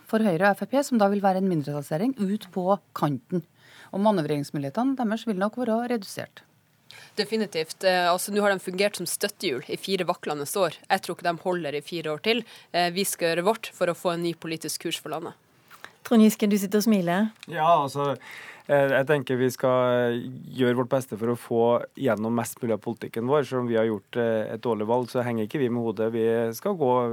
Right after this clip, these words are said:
Speaker 4: løs på neste periode som Stortingets største parti for å få gjennomslag for det som er viktig for oss, altså godt arbeidsmiljø, mer arbeidsplasser for ungdom, eh, eldreomsorg og skole foran skattekutt. Men,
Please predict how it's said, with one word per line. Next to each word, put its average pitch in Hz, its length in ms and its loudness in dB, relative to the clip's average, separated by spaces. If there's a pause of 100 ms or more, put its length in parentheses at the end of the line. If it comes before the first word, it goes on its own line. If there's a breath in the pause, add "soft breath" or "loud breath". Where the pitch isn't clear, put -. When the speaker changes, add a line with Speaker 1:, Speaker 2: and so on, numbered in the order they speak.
(180)
Speaker 4:
løs 117 240 -2
på 120 560 0
neste 127 320 -6
periode 113 340 -2
som 117 260 -4
Stortingets 113 440 -4
største 120 260 -4
parti 156 380 -6
for 151 140 -4
å 127 40 -16
få 135 140 -2
gjennomslag 120 800 0
for 127 320 0 (600 loud breath)
det 131 140 2
som 131 80 0
er 127 80 4
viktig 127 320 -2
for 127 80 2
oss, 156 160 2
altså 127 400 -2
godt 120 240 -2
arbeidsmiljø, 120 800 0
mer 120 240 2
arbeidsplasser 117 640 -2
for 123 140 -4
ungdom, 123 480 0
eh, 120 380 -2 (100)
eldreomsorg 123 460 0
og 127 80 0
skole 123 200 -2
foran 120 200 -2
skattekutt. 143 500 -2
Men, 151 220 -4